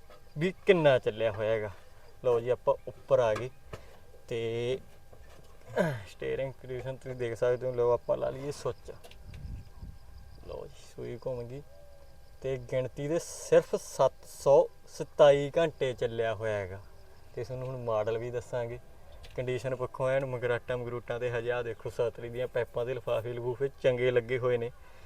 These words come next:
ਤੇ ਚੇਂਜਰ ਗੇਅਰ ਦੇ ਵਿੱਚ ਆ। ਤੇ ਜਿੰਨਾ ਟਰੈਕਟਰ ਆ, ਸਾਰਾ ਓਰੀਜਨਲ ਆ ਤੇ ਕਿਸੇ ਪਾਸੇ ਵੀ ਕੋਈ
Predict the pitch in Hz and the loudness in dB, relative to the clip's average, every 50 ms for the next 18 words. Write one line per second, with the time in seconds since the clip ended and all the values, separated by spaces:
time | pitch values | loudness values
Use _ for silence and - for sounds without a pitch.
0 | - - - - - - - 143 151 147 - - - 156 156 151 143 165 165 165 | -18 -18 -18 -18 -12 -6 -6 -4 -4 -6 -4 0 4 4 4 6 8 6 6 6
1 | 143 127 120 123 135 143 160 156 160 156 - - 160 151 147 - 120 113 107 - | 6 4 2 2 2 2 4 4 2 2 2 4 2 2 2 0 -10 -14 -14 -16
2 | - - - - - - - - - - - - 135 131 131 135 131 131 143 135 | -16 -18 -18 -18 -18 -18 -18 -18 -18 -18 -8 -2 0 0 0 0 0 0 -2 0
3 | 139 143 147 151 147 - 131 127 120 - - 127 131 127 - - - - 123 123 | 2 4 4 4 4 4 2 2 2 2 2 2 2 2 2 -2 -2 2 6 6
4 | 135 151 165 175 - - 135 120 117 113 107 - 143 147 151 143 139 139 135 - | 8 8 8 6 6 4 2 2 2 2 0 0 0 2 4 4 4 4 0 -4
5 | - - - - - - - - - - - - - - 123 127 127 135 139 143 | -12 -18 -18 -18 -18 -18 -18 -18 -20 -20 -18 -12 -6 -4 -2 2 4 4 4 4
6 | - - - - - 165 - - 226 226 - - 165 151 - - - 151 151 156 | 4 0 -4 -10 -8 0 8 10 10 10 10 10 6 6 4 4 0 0 0 -2
7 | 156 - - 160 | -4 -4 -4 -4